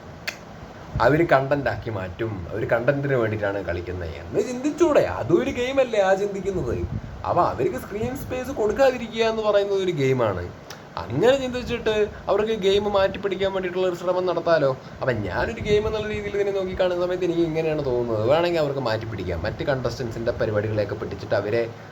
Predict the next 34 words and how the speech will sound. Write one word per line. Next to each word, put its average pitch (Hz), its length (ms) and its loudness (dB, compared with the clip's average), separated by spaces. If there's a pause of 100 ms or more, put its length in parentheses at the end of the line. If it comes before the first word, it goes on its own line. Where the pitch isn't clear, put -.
(120)
എക്സ്പോസ് 107 460 -2
ചെയ്യാനും 107 300 0
പരിപാടികളൊക്കെ 139 500 2
അങ്ങനെ 262 600 4
റൂട്ട് 240 280 -6
കൊണ്ടുപോകാം 139 720 -2 (280)
ഇൻഡിവിജ്വലായിട്ട്. 196 720 2
അതാ 104 320 -2
പറഞ്ഞ 202 200 4
അതിന് 160 200 2
അതിൻ്റെതായ 147 460 4
കഴിവ് 110 320 0
വേണമെന്ന്. 85 440 -4 (960)
അല്ലാതെ 139 320 2
ഇവിടെ 180 180 4
കടന്നിട്ട് 185 640 2
ജാസ്മിൻ 175 380 0
അങ്ങനെ 208 260 -2
കാണിച്ചുകൊണ്ടല്ലേ, 185 580 -2
ഗബ്രി 147 300 -2
അങ്ങനെ 196 280 2
കാണിച്ചുകൊണ്ടല്ലേ, 175 760 0
ഇവരങ്ങനെ 185 460 -2
കാണിച്ചുകൊണ്ട് 170 580 0
തന്നെ, 156 140 0
അവരെ - 240 2
കാണിച്ചു 180 420 2
കഴിഞ്ഞാൽ 190 220 -2
നമ്മളങ്ങ് 180 540 0
കണ്ടുകൊടുക്കാൻ 180 560 2
വേണ്ടി 175 200 0
പോയി 170 220 -2
കഴിഞ്ഞ് 165 240 0
കഴിഞ്ഞാൽ, 147 600 0